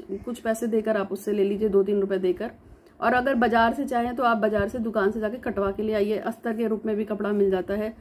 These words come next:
सस्ता मिल जाता है, पाँच, दस, बीस रुपए का अस्तर का छोटा सा पीस ले आइएगा। वो कपड़ा लेकर आपको उसको लेके हम गणेश जी के कल मंदिर जाना है। अब आप कहेंगे, "गणेश जी का मंदिर मेरे एरिया में नहीं है।"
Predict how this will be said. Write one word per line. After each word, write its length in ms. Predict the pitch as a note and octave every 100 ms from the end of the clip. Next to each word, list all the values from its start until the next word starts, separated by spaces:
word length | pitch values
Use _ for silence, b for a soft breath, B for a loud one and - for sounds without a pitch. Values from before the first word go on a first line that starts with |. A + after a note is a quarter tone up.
| B B B B G3+ -
सस्ता 260 | B3 D#4+
मिल 140 | D4 B3+
जाता 180 | A#3+
है, 80 | C#4
पाँच, 260 | C4 A#3 A#3
दस, 180 | A#3 A3
बीस 300 | G#3+ A3+ G#3
रुपए 180 | G#3+
का 120 | G3+ G#3+
अस्तर 280 | G#3 -
का 100 | G#3
छोटा 220 | G#3 G3 G3
सा 100 | G3
पीस 320 | - A3+ A3
ले 120 | G3+
आइएगा। 320 | F#3+ F#3 A#3 - B B B -
वो 180 | E4 F#4+
कपड़ा 340 | D#4 D4 D4
लेकर 320 | C#4+ C#4 E4+
आपको 380 | F4+ D4 C#4+ D4
उसको 320 | C#4 D4 D4+
लेके 440 | D#4 C4 A#3 C#4 D4
हम 420 | B3+ A#3 A3+ A3+
गणेश 280 | A3 C4 A#3+
जी 120 | C#4+
के 100 | C#4
कल 220 | C#4 C4+
मंदिर 300 | A3 G#3 A#3+
जाना 260 | A3+ F#3+ G3+
है। 340 | A#3+ F4+ -
अब 120 | B3
आप 180 | C4+ C4
कहेंगे, 260 | C#4 C4+ C#4+
"गणेश 220 | A#3+ B3
जी 120 | A#3+
का 120 | B3+
मंदिर 260 | B3+ A#3+ C4+
मेरे 220 | A#3+ A#3
एरिया 220 | A3 G#3
में 120 | A#3 A3+
नहीं 260 | G3+ A3
है।" 200 | C4+ E4